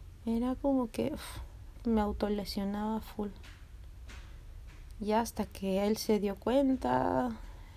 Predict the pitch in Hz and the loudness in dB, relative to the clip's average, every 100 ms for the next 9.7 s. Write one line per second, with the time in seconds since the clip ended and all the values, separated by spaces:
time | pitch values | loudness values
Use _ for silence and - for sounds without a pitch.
0 | - 175 - 190 202 - 214 208 202 185 | -8 -6 -4 -4 -4 4 6 6 4 2
1 | 247 277 269 - 214 208 220 220 202 190 | 2 4 4 4 2 4 4 2 -2 0
2 | 208 226 220 196 202 214 208 220 208 190 | 2 2 2 0 0 2 2 0 -2 -2
3 | - 220 269 - - - - - - - | -4 -2 -4 -8 -14 -14 -14 -14 -14 -8
4 | 214 196 - 190 - 196 196 190 190 202 | -4 -4 -4 -4 0 0 2 0 0 2
5 | 214 214 196 175 208 208 208 190 175 175 | 2 2 -2 0 0 2 0 0 2 2
6 | 226 - - - - - - - - - | 0 -2 -10 -14 -16 -16 -14 -14 -14 -14
7 | - - - - - - - - - - | -14 -12 -14 -14 -16 -16 -16 -16 -14 -14
8 | - - 208 196 196 196 196 196 190 196 | -10 -6 -2 -2 0 0 0 0 0 0
9 | 190 190 185 190 190 196 196 | 0 0 -2 -2 -2 -4 -6